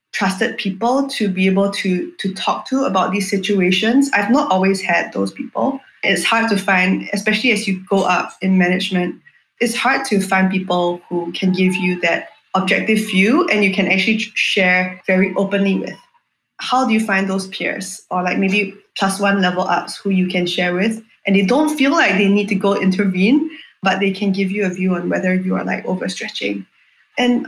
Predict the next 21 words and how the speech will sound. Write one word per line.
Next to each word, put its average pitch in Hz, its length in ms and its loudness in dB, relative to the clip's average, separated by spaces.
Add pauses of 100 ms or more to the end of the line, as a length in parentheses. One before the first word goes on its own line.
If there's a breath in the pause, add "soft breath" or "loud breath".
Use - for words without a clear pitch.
(120)
sometimes 359 400 2
I've 233 180 0
learned 240 280 2
that 196 420 0
I 247 60 2
need 320 140 4
to 311 80 2
let 247 240 2
someone 226 260 4
else - 160 0
take - 180 -2
care - 220 -2
of - 80 -8
it. - 180 -8 (580 loud breath)
So 226 800 2 (720)
I'm 233 180 2
the 220 140 0
type 233 200 0
of 202 160 -2
person 196 460 -4
who 180 500 -6